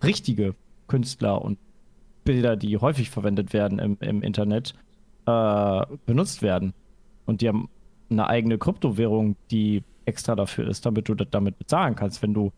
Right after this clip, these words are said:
eine Lizenzierung haben möchtest. Wenn du jetzt sagen möchtest, okay, diesen Hintergrund mit dem geilen Haus, den möchte ich gerne auch haben, dann,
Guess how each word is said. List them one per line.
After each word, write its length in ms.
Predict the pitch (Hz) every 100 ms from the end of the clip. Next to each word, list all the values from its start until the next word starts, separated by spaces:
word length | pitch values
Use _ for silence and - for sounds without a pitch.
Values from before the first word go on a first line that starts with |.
| - _ -
eine 100 | 123
Lizenzierung 720 | 113 - 104 101 202 147 107
haben 260 | 101 98 101
möchtest. 320 | 98 - -
Wenn 80 | 107
du 60 |
jetzt 140 | 104 101
sagen 200 | 110 113
möchtest, 200 | 110 131
okay, 340 | 131 147 170
diesen 240 | 147 139 135
Hintergrund 520 | - 160 139 151 147
mit 140 | 139
dem 120 | 139
geilen 280 | 123 135 127
Haus, 400 | 139 165 175 -
den 180 | - 131
möchte 200 | 131 131
ich 80 | -
gerne 220 | 127 123
auch 160 | 147 160
haben, 280 | 160 165 156
dann, 300 | 139 139